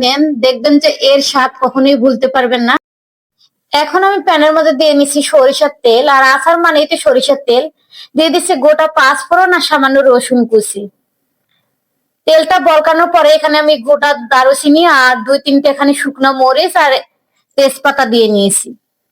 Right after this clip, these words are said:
দেওয়ার পরে যে আমি জলপাইটা ম্যাশ করে রেখেছিলাম, সেটা কিন্তু প্রথমে দিয়ে নিলাম। দেওয়ার পরে মশলার সঙ্গে একটু কষিয়ে নিচ্ছি।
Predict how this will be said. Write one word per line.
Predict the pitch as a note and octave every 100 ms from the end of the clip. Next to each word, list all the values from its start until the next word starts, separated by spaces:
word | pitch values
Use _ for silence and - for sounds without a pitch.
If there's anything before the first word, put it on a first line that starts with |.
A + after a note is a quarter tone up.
| _ _ _ - - _ C4
দেওয়ার | D4 D#4+ F4+
পরে | F4+ F4
যে | D4+ E4 D#4+
আমি | E4+
জলপাইটা | D#4+ D4+ D#4 D#4+ D4
ম্যাশ | C#4 -
করে | D#4 D4
রেখেছিলাম, | C#4+ D4+ F4+ E4+
সেটা | E4 D#4+ D#4+
কিন্তু | D#4 -
প্রথমে | D4+ D4 C#4+
দিয়ে | C#4 C4
নিলাম। | B3+ C#4 F4 D4+
দেওয়ার | D4 D4
পরে | D#4+ D#4 C#4+
মশলার | - C#4+ C#4+
সঙ্গে | D4+ D4
একটু | - D4
কষিয়ে | C#4 C4 C4
নিচ্ছি। | C4 B3+ D4